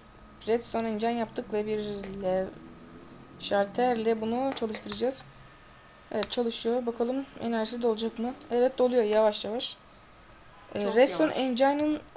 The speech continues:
Speaker 1: yapmam nedenim
Speaker 2: Aslında bir tane daha mı yapsak ya?
Speaker 1: Aynen,
Speaker 2: İşte.
Speaker 1: ben de onu diyecektim. Ee,
Speaker 2: Tamam, yapayım bir dakika.
Speaker 1: redstone engine yapmamızın nedeni bunun patlamaması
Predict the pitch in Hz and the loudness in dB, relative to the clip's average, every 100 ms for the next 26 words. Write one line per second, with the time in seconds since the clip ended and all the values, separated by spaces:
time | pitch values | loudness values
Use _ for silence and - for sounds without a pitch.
0 | - - - 208 214 226 247 277 254 202 | -20 -16 -2 0 0 0 0 0 0 -2
1 | 190 185 214 285 320 - - 269 262 240 | -2 -2 0 0 -2 -6 -10 -8 -8 -6
2 | 233 240 202 190 185 180 226 233 214 233 | -6 -8 -10 -12 -12 -4 -2 0 2 2
3 | 240 214 208 202 254 269 - 202 196 214 | 2 -2 -4 -6 -8 -10 -8 -6 -4 -6
4 | 202 202 196 190 - - - - - - | -8 -10 -10 -12 -14 -18 -20 -20 -20 -4
5 | 226 269 - 277 - 233 226 247 226 214 | 2 6 6 4 -2 -4 -2 -2 0 -2
6 | 220 226 233 233 254 233 202 208 226 285 | -2 -4 -2 -2 -2 -4 -4 -6 -4 -4
7 | 285 226 269 - - 214 - 269 202 196 | -4 -4 -4 -4 -8 -8 -4 -2 0 0
8 | - 285 | 0 -2